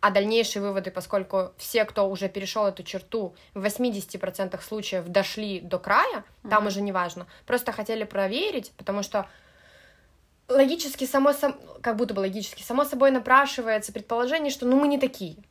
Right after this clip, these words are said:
Speaker 1: Мы не такие, как были в шестидесятых, что
Speaker 2: Мгм.
Speaker 1: вроде бы авторитеты уже не столь играют роль, что мы более свободное общество, то есть и так далее и тому подобное. И хочется верить, что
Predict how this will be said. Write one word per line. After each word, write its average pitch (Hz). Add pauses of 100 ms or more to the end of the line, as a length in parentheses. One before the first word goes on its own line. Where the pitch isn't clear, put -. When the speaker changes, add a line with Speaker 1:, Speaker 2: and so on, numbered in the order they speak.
(460)
Speaker 1:
Мы 233
не 247
такие, 254
как 220
были 214
в -
шестидесятых, 208
что 254
Speaker 2:
Мгм. 185
Speaker 1:
вроде 202
бы 196
авторитеты 208
уже 208
не 214
столь 226
играют 202
роль, 220
что 196
мы 202
более 214
свободное 202
общество, 202
то 190
есть 185
и -
так 190
далее 208
и 190
тому 196
подобное. 240
И 233
хочется 226
верить, 254
что 196